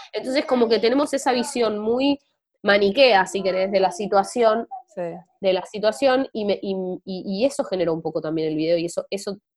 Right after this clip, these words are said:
Speaker 1: fue también lo que no me gustó, porque no estoy de acuerdo con eso.
Speaker 2: Claro.
Speaker 1: Pero bueno, aprendí, ya te digo, aprendí un montón,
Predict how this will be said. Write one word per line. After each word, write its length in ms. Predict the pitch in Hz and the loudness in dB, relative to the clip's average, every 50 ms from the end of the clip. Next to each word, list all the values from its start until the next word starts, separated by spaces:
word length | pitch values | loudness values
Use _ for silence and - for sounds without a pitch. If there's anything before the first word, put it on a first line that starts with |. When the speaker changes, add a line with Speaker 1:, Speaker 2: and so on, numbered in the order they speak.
| _ - _ _ _ _ _ _ _ | _ -20 _ _ _ _ _ _ _
Speaker 1:
fue 200 | - - 185 175 | 0 0 2 2
también 320 | 180 175 175 170 170 170 | 2 0 0 0 0 0
lo 100 | 170 165 | 0 0
que 100 | 170 156 | 0 -2
no 100 | 160 160 | -2 -2
me 80 | 165 160 | -2 -2
gustó, 380 | 156 156 - - - 156 151 | -2 -4 -4 -4 -2 -2 -2
porque 520 | - 156 156 156 170 160 156 151 143 147 - _ _ _ _ _ _ - | -2 -6 -6 -4 -4 -4 -4 -4 -6 -8 -10 _ _ _ _ _ _ -4
no 100 | 196 202 | -2 -2
estoy 200 | 196 196 240 233 | -2 2 4 4
de 60 | 233 | 4
acuerdo 240 | 220 208 208 202 208 190 | 4 4 4 2 2 2
con 120 | 175 180 | 2 0
eso. 340 | 175 175 - - 156 160 _ _ _ _ _ _ _ _ - - | 0 -2 -4 -8 -10 -12 _ _ _ _ _ _ _ _ -20 -16
Speaker 2:
Claro. 200 | - 156 - _ | -16 -16 -16 _
Speaker 1:
Pero 180 | - 190 196 214 | 0 4 6 6
bueno, 420 | 240 240 214 190 175 160 160 - _ _ _ _ _ _ _ _ _ _ _ - - | 8 8 6 6 2 0 -2 -10 _ _ _ _ _ _ _ _ _ _ _ -12 -6
aprendí, 560 | 214 196 208 214 208 233 254 277 277 - - - | -6 -2 0 2 2 2 2 0 0 -2 -4 2
ya 160 | - 226 214 | 4 4 4
te 80 | 208 185 | 6 4
digo, 200 | 160 156 156 160 | 2 4 2 2
aprendí 360 | 160 180 190 196 226 254 294 | 2 2 0 0 2 2 4
un 80 | 302 | 4
montón, 680 | 285 247 202 202 220 220 226 233 240 254 254 262 285 | 4 4 2 2 4 4 4 4 4 2 0 -2 -4